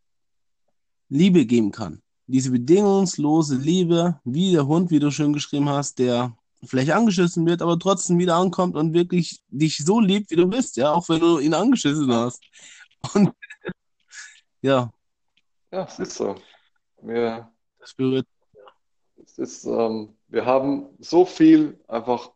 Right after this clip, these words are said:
Speaker 2: vor uns, neben uns. Wir sind einfach nur blind, ja. Ich zähle mich da,
Speaker 1: Ja.
Speaker 2: zähle mich da genauso dazu. So ist es nicht, ja. Ich bin definitiv kein, kein perfekter Mensch oder kein, kein besserer Mensch als irgendjemand anders da.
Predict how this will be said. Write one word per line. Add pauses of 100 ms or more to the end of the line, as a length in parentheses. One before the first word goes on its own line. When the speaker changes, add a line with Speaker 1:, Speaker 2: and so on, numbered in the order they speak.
Speaker 2:
vor
uns,
neben
uns.
Wir
sind
einfach
nur (120)
blind, (220)
ja. (380)
Ich
zähle
mich
da, (100)
Speaker 1:
Ja.
Speaker 2:
zähle
mich
da
genauso
dazu.
So
ist
es
nicht,
ja. (360)
Ich
bin (420)
definitiv (320)
kein,
kein
perfekter
Mensch
oder
kein,
kein
besserer
Mensch
als
irgendjemand
anders
da.